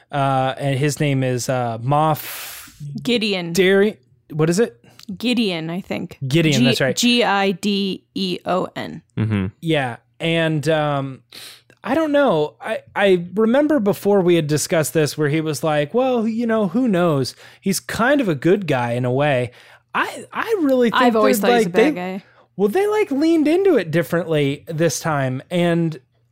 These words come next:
Speaker 1: I'm starting to kinda believe them that he might actually not be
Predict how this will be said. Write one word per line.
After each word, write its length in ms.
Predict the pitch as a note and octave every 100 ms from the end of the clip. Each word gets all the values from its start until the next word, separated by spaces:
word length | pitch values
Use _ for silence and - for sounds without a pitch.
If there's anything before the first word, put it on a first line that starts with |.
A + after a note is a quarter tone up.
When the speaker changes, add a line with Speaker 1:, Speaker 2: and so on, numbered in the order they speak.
| D#3+
Speaker 1:
I'm 180 | B3 D#4+
starting 400 | - B3+ B3+ A#3+
to 80 |
kinda 280 | G#3 A3 G#3+
believe 480 | D#3 D#3+ G#3+ D4 D#3
them 340 | C3+ B2+ C3+ C3+
that 240 | D3+ D3
he 200 | - G3+
might 280 | G3 F3+ G3
actually 500 | F#3 F3 - F3+ E3+
not 400 | D3 C3+ E3 C3
be 400 | C3+ D#3+ D#3 C#3+